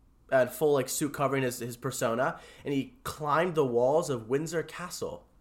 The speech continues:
He climbed the walls, and he entered into the garden area in front of the palace where the queen literally stays,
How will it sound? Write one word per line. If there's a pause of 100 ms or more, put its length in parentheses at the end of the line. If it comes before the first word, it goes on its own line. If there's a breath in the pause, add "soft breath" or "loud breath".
(180)
He
climbed
the
walls, (380 soft breath)
and
he
entered
into
the
garden
area
in
front
of
the (200)
palace
where
the
queen
literally
stays,